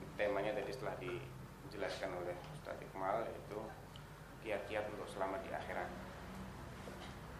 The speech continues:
Perlu kita ketahui bahwasanya akhirat itu panjang. Akhirat itu panjang.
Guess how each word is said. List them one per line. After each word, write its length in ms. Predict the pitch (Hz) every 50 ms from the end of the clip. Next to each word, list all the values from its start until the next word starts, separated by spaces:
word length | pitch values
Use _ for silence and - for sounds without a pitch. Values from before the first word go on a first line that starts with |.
| - -
Perlu 240 | - 107 110 113 107
kita 240 | 113 110 110 107 107
ketahui 320 | 107 110 104 101 123 123
bahwasanya 640 | 113 107 101 101 101 98 104 104 113 123 123 113 107
akhirat 400 | 107 - 107 104 107 113 113 113
itu 160 | 107 - 120 117 -
panjang. 480 | - 104 98 - - 110 107 101 - - - - - - - - - - - - - - - - - - - - - - - -
Akhirat 480 | - - - 101 98 104 104 - - -
itu 120 | 110 113 123 127 127 - - - - - - - 78 76 76 - - - - - - -
panjang. 360 | 98 - - - 113 107 -